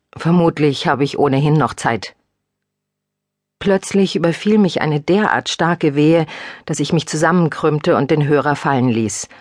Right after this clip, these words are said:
Emilia starrte mich mit aufgerissenen Augen an. „Alles in Ordnung, Liebling“, log ich und lächelte, bis mir die Wangen schmerzten. „Mir ist nur das Telefon runtergefallen.“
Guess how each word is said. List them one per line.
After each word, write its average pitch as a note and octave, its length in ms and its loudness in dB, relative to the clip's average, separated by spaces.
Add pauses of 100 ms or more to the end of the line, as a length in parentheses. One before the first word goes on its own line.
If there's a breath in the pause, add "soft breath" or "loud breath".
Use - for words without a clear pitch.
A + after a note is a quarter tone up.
(800 soft breath)
Emilia F3+ 560 4
starrte E3 440 0
mich D#3+ 220 0
mit C#3+ 180 0
aufgerissenen D3+ 640 0
Augen C#3+ 320 2
an. B2+ 260 -2 (1040 loud breath)
„Alles F#3+ 360 0
in E3+ 120 2
Ordnung, D3 420 2
Liebling“, B2 520 -2 (320)
log C3+ 260 0
ich - 360 -4
und C#3 200 -2
lächelte, D3+ 560 0
bis D3 240 -2
mir D3+ 140 0
die D#3 160 0
Wangen B2 260 2
schmerzten. B2 680 -2 (720 soft breath)
„Mir G#3 140 2
ist - 120 -6
nur A3 140 4
das A3+ 160 0
Telefon G3 480 2
runtergefallen.“ C3+ 760 0